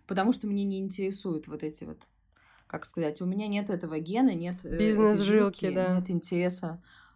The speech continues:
Speaker 1: Нет, ну, может быть, бизнес какая-то где-то и есть, но вот именно купля-продажа меня вообще не интересует.
Speaker 2: Мгм.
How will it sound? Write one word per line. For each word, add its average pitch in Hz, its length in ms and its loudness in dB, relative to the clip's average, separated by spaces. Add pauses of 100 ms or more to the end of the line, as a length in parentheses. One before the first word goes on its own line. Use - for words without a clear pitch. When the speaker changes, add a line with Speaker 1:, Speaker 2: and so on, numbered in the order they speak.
(880)
Speaker 1:
Нет, 214 340 4
ну, 208 60 0
может 226 240 4
быть, 208 160 0
бизнес 214 400 0
какая-то 185 480 0
где-то 185 360 -4
и - 20 -2
есть, 254 320 0
но 214 100 2
вот 202 160 -6
именно 196 300 -4
купля-продажа 214 760 0
меня 196 220 -4
вообще 185 340 -4
не 165 160 -2
интересует. 143 500 -6
Speaker 2:
Мгм. 208 300 -2